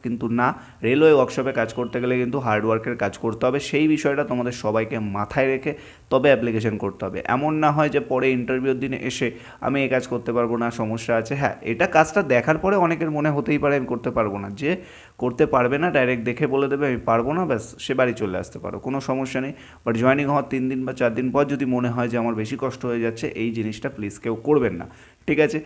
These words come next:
সরাসরি এবারে কিন্তু জয়েনিং হবে এবং কাজের জন্য কোনো রকম টাকা পয়সা কিচ্ছু লাগবে না, full free of cost।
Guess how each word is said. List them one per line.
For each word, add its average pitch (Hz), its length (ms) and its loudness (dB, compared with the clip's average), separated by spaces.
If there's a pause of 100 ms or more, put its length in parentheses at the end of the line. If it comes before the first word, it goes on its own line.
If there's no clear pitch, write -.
(180)
সরাসরি 156 500 4
এবারে 151 220 4
কিন্তু 147 280 0
জয়েনিং 123 460 2
হবে 113 300 2
এবং 117 240 -2
কাজের 113 300 -4
জন্য 120 340 -4
কোনো 139 260 0
রকম 147 320 0
টাকা 127 300 0
পয়সা 123 340 -2
কিচ্ছু 131 420 -6
লাগবে 135 340 2
না, 139 180 -2 (140)
full 156 180 6
free 135 240 0
of 127 280 -2
cost। 127 240 -2